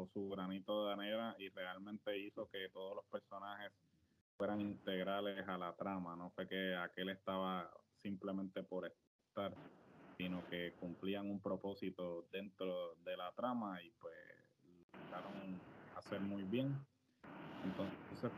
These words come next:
pues, este, antes de culminar, eh, con este episodio, este, no quiero, este, culminar este episodio sin antes, este, recordarle que nos pueden escuchar en todas las plataformas de audio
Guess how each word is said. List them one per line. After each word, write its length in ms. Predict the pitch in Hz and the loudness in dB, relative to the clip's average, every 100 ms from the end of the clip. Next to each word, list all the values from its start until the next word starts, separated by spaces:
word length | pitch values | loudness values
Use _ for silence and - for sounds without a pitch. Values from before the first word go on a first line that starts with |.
| - | 4
pues, 520 | 104 101 95 92 - | 4 6 2 0 -2
este, 640 | 90 90 - - 92 92 90 98 | -2 -2 -2 2 4 6 4 0
antes 260 | 92 107 | 0 4
de 80 | 110 | 4
culminar, 540 | 107 110 107 104 123 - - 92 | 4 4 6 4 4 2 -2 -4
eh, 160 | 92 90 | -4 -2
con 120 | 90 92 | -2 -2
este 180 | - | 2
episodio, 600 | 104 104 - 113 76 113 98 | 2 2 2 2 2 4 4
este, 560 | 92 - 92 90 90 87 | 0 -2 0 2 0 -2
no 320 | 87 87 - | -4 -8 -4
quiero, 240 | 98 101 98 95 98 95 | 0 2 2 2 0 -2
este, 760 | 95 - - 90 90 90 90 87 - | -6 -8 -6 0 2 2 0 -2 -2
culminar 400 | 95 92 92 95 | 2 2 2 0
este 220 | 95 - | 0 -2
episodio 560 | 92 92 - 117 117 110 | 0 0 2 2 2 0
sin 300 | 98 92 90 | 0 0 0
antes, 340 | 92 95 98 | 0 0 -4
este, 1200 | - - - - - - - - - 90 87 92 | -6 -12 -10 -8 -6 -4 -4 -2 -2 0 0 -2
recordarle 640 | 95 95 101 98 104 127 95 | -2 0 2 2 4 4 4
que 140 | 98 | 2
nos 140 | 95 92 - | 2 2 0
pueden 300 | 95 101 101 | 2 2 2
escuchar 480 | 101 101 92 104 101 | 0 -2 0 2 2
en 180 | 95 | 2
todas 220 | 98 110 110 | 4 6 6
las 100 | 98 | 4
plataformas 720 | - 92 95 92 110 107 101 - | 2 2 2 0 -2 -2 -4 0
de 140 | - 92 | 2 2
audio 380 | 104 - 101 | 2 0 -2